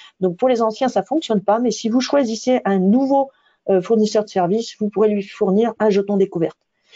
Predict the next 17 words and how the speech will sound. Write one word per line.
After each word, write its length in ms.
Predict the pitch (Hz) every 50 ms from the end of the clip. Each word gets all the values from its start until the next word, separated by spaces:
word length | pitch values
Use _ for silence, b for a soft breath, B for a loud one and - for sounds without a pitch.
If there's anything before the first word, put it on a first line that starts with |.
| B B B
Et 80 | - 214
puis, 160 | - 311 320
le 140 | 330 311 302
support 460 | - - - 311 - 330 339 311 294
utilisateur, 680 | 269 269 - 247 240 226 233 233 226 - 269 330 392 -
celui-là, 440 | - - - 247 233 254 262 262 233
vous 100 | 214 202
le 80 | 190
connaissez 380 | - 196 196 202 196 202 - 214
déjà, 380 | 202 208 196 196 214 240 294
notamment, 520 | 311 233 202 202 196 196 202 220 254 - _ B B B B B B B -
mais 100 | 202 220
il 120 | 233 247
va 120 | 269 269 269
être 320 | 269 - - 233 226 226 -
considérablement 800 | 294 320 311 - 247 269 254 233 240 240 240 240 233 233 240 233
valorisé. 560 | 226 220 214 208 208 208 190 190 226 311 -